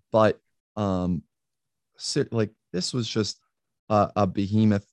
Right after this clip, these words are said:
of a team. They're tied for fifth in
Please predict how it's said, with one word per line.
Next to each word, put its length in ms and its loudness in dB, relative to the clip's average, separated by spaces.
of 120 -2
a 60 -2
team. 380 0
They're 160 2
tied 500 0
for 1400 0
fifth 200 -8
in 240 0